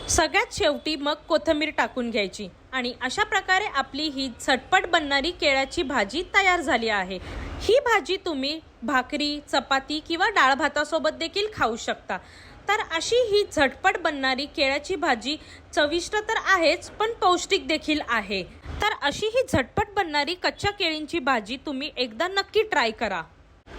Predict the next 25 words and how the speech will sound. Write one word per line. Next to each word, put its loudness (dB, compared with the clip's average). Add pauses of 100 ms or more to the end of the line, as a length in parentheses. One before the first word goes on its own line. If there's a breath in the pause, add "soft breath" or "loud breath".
(120)
आता 4
आपण 0
तयार 2
केलेल्या 0
कटलेट्सपैकी -2
अर्धे 0
कटलेट 0
शॅलो 2
फ्राय 2
करून -2
घेणार 0
आहोत. -4 (380 soft breath)
ह्यासाठी 2 (120)
गॅस 2
पेटवून -4 (320 loud breath)
एक 2 (120)
पॅन 2
गरम 2
करायला 4
ठेवायचा. 0 (500 soft breath)
पॅन 2
गरम 2
झाला 4
की -4
ह्यामध्ये 2